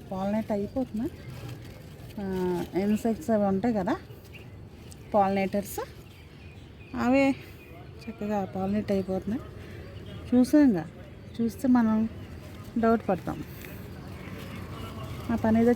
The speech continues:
చేస్తాం అనుకోండి, మనకి డౌట్ లేకుండా ఉంటుందన్నమాట. ఏ, ఇలాగా కాస్త ఈ మెయిల్లో ఉన్నటువంటి పాలన్ గ్రెయిన్స్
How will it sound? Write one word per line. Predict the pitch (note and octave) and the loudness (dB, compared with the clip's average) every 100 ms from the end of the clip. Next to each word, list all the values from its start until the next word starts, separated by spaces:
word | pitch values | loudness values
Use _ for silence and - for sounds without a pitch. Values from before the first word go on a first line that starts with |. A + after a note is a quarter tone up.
| B3 | 6
చేస్తాం | A#3 - A3+ | 4 4 4
అనుకోండి, | G#3 G#3 G3 G3 F#3 - - - - - - - - - - D4+ | 4 4 4 2 0 -8 -12 -12 -12 -12 -12 -12 -12 -12 -2 0
మనకి | F3+ A#3 A#3+ B3 | 4 4 6 6
డౌట్ | A#3 G#3+ G#3+ A#3+ | 6 6 4 2
లేకుండా | A3 G3+ G#3+ G#3+ | 2 4 4 4
ఉంటుందన్నమాట. | B3+ G3+ F#3 E3+ E3 D#3+ D#4 - - - - - - - - - - - - - - | 4 2 0 0 0 0 -2 -2 -10 -10 -10 -10 -10 -10 -10 -12 -12 -10 -10 -8 -2
ఏ, | F#3 A#3+ F#2 - - - - - - F3+ F#3+ | 2 2 0 -4 -10 -10 -10 -12 -10 -4 0
ఇలాగా | F3+ F3 E3 - - - - - - - - - - - - - - - - G#3+ | 2 2 0 -4 -10 -10 -8 -10 -10 -12 -12 -12 -10 -10 -10 -10 -10 -10 0 4
కాస్త | G3 - C#4+ C#4 A3 F#3+ B3 | 4 6 8 8 6 2 2
ఈ | A#3 A3+ A#3 B3 B3+ - - - | 4 8 8 8 8 2 -6 2
మెయిల్లో | A3 A3+ A#3 A#3+ A#3+ A#3+ A#3 | 4 6 8 8 8 8 6
ఉన్నటువంటి | A3 G#3+ G#3+ G#3+ D4 G#4 - - - - - | 4 4 2 2 2 0 -6 -12 -14 -8 4
పాలన్ | G#3 G#3+ A3 | 6 8 8
గ్రెయిన్స్ | A3 A3+ A3 G#3+ | 8 8 8 6